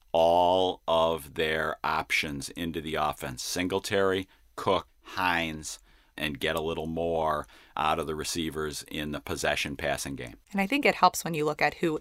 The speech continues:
Speaker 2: is on this offense. When we talked to Case Keenum during training camp about, "What are you expecting for your role here?" he was saying, "If he is ever to come in, whether it's,"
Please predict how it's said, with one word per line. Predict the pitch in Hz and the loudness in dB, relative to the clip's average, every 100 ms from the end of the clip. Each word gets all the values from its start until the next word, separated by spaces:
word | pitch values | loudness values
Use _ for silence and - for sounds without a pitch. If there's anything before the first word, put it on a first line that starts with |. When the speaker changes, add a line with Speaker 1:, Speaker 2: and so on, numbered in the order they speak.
| - | 2
Speaker 2:
is | 165 - | 2 4
on | 151 | 0
this | - - | 0 4
offense. | - - - - 185 - - | 4 4 -2 -2 -4 -4 -2
When | 185 | -2
we | 190 | 4
talked | 233 - | 4 4
to | 185 | -2
Case | 180 170 | -2 -2
Keenum | - 175 165 | -4 -4 -4
during | 156 156 151 | -2 -2 0
training | - 160 147 | 0 0 -2
camp | - 151 156 | -2 -4 -2
about, | 147 147 147 - - - - - | 2 4 4 2 -14 -20 -14 2
"What | 175 190 | 4 6
are | |
you | 190 | 4
expecting | 180 - 190 - 175 | 2 4 4 4 -2
for | - 175 | 2 4
your | 170 | 4
role | 156 120 110 | 4 2 0
here?" | - - - - | -4 -6 -4 -4
he | 151 | -4
was | 151 | -4
saying, | - 147 143 156 - - _ _ | -4 -4 -6 -12 -18 -20 _ _
"If | 208 202 | 4 6
he | 226 185 | 6 6
is | 185 | 8
ever | 180 160 | 6 6
to | - | 2
come | - 160 160 | 0 0 4
in, | 156 147 160 | 2 2 -2
whether | 170 131 | -2 0
it's," | 135 - - | -2 -2 -8